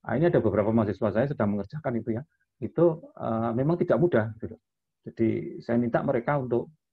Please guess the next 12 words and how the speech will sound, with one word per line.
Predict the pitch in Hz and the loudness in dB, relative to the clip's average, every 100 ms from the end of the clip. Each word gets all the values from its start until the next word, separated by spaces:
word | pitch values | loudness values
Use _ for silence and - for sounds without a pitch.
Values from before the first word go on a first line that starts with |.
| _ | _
satu, | - 110 - 117 113 - - | -6 -4 -2 -2 -2 -8 -8
satu | 110 104 - 113 | -6 -6 -4 -4
algoritma | 107 - 117 107 110 | -4 -4 -4 -4 -6
itu | 156 | -6
bisa | 143 117 | -6 -6
dipecah | 104 117 - 127 | -6 -8 -8 -8
menjadi, | 117 98 107 101 _ _ _ - | -8 -8 -8 -8 _ _ _ -16
eh, | 107 107 110 135 - | -12 -12 -4 -2 0
dua, | 113 117 120 | 2 2 0
tiga, | 120 113 104 101 | -4 -4 -4 -4
empat | - 110 - - - - - | -6 -6 -8 -14 -14 -14 -10
judul | 110 135 117 | -4 2 2